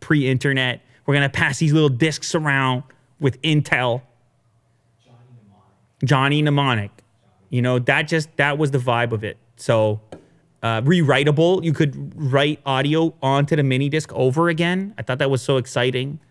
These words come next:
Prior to that, I, even, even just a radio I remember having, uh,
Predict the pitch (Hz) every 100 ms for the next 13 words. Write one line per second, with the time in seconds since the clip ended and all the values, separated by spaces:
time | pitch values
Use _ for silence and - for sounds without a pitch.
0 | _ _ _ _ - 214 262 - 165 208
1 | 180 160 170 185 208 180 - 175 175 185
2 | 165 147 151 135 117 117 143 170 175 175
3 | 170 170 170 165 170 165 160 160 165 165
4 | 165 _ _ _ _ _ _ _ 131 127
5 | 123 117 113 117